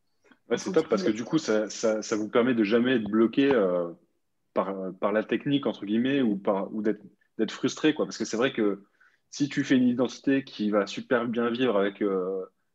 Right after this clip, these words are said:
Speaker 1: je sais pas, euh, de l'animation ou de l'illustration, mais que tu maîtrises pas le truc, tu vas, tu vas pas pouvoir le pousser, quoi. Et c'est, c'est, je pense que ça, c'est vraiment une vraie force, d'être aussi bien entouré et d'avoir des profils complémentaires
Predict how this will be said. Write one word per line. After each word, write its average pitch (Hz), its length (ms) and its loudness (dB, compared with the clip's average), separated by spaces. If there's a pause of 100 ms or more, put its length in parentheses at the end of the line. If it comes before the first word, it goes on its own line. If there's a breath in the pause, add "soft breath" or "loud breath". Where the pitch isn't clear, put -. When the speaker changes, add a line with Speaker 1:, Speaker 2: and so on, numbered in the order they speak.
(140)
Speaker 1:
je - 60 -12
sais 104 120 -6
pas, 110 220 2
euh, 87 420 -2
de 90 80 -4
l'animation 104 520 0 (280)
ou 113 100 -4
de 107 60 -4
l'illustration, 117 400 -2
mais 113 120 2
que - 40 -12
tu 110 100 -4
maîtrises 113 300 0
pas 110 140 0
le 107 60 -2
truc, - 280 -4 (420 soft breath)
tu 110 60 -2
vas, 107 100 2
tu - 180 -6
vas 113 60 2
pas 135 140 2
pouvoir 135 320 2
le 113 120 0
pousser, 131 460 -8
quoi. 82 240 -8
Et 98 60 -6
c'est, 113 280 -4
c'est, 107 240 -10 (180)
je - 120 -18
pense - 160 -12
que - 60 -18
ça, 135 100 -8
c'est 98 120 -8
vraiment 113 280 -2
une 98 100 -2
vraie 104 220 0
force, - 360 -8 (200)
d'être 101 180 -6
aussi 123 240 -4
bien 120 180 0
entouré 127 380 -2
et 113 60 2
d'avoir 101 240 2
des 98 80 -2
profils 113 340 -6
complémentaires 117 680 0